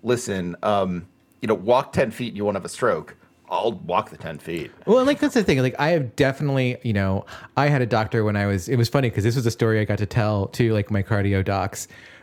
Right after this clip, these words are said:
Speaker 2: Um, I had a pediatrician when I was, like, a kid, and he, you know, anytime I had a problem, I'd come to him and I'd be like, I'd go to them and I'd be like, "Oh, so this is happening." And they'd be like, he'd be like, "Well, it's because you're fat.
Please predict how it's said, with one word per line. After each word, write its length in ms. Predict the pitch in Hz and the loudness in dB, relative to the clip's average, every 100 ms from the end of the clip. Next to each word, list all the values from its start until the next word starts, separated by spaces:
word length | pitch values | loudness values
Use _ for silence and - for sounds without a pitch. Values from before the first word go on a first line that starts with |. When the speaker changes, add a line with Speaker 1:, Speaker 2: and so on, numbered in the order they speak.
| - | -6
Speaker 2:
Um, 380 | 101 95 87 92 | -2 0 -2 -2
I 100 | 107 | 0
had 100 | 110 | 2
a 80 | 139 | 0
pediatrician 800 | 120 - 127 117 - 156 - 92 85 | -2 0 0 2 0 0 0 0 0
when 140 | 90 | 0
I 160 | 92 95 | 2 2
was, 360 | 107 107 98 | 2 0 -2
like, 160 | 104 98 | -2 -2
a 60 | |
kid, 400 | 92 - 202 107 | -4 0 0 0
and 180 | 107 104 | 0 -2
he, 380 | 98 120 117 117 | -2 0 0 0
you 100 | 120 | 0
know, 60 | 110 | 0
anytime 340 | 123 151 156 | 0 2 2
I 40 | 139 | 2
had 100 | 123 | 0
a 60 | |
problem, 520 | - 135 113 139 104 98 | -2 -2 0 0 -2 -4
I'd 120 | 101 | -2
come 180 | 113 107 | -2 0
to 60 | |
him 180 | 107 95 | 0 0
and 60 | 95 | -2
I'd 60 | |
be 100 | 95 | -2
like, 240 | 101 95 - - - - - | -2 -2 -8 -20 -20 -8 -2
I'd 160 | 113 | 0
go 120 | 120 123 | 2 2
to 40 | |
them 100 | 117 | 2
and 40 | 110 | 0
I'd 60 | |
be 60 | 113 | 0
like, 140 | 110 | 0
"Oh, 200 | 127 131 | 0 0
so 120 | 107 113 | 0 0
this 180 | 127 | 0
is 80 | 147 | 0
happening." 440 | 127 101 - 104 98 | 0 0 0 -2 0
And 100 | 98 | 0
they'd 180 | 101 | 0
be 120 | 113 107 | 0 0
like, 260 | 101 - - - - | 0 -4 -12 -20 -8
he'd 140 | - 139 | 0 2
be 80 | 135 | 2
like, 120 | 131 | 2
"Well, 100 | 143 | 0
it's 100 | - | 0
because 240 | 139 143 | 0 2
you're 100 | 110 | 0
fat. 420 | 98 - 71 50 | -2 -2 -2 -2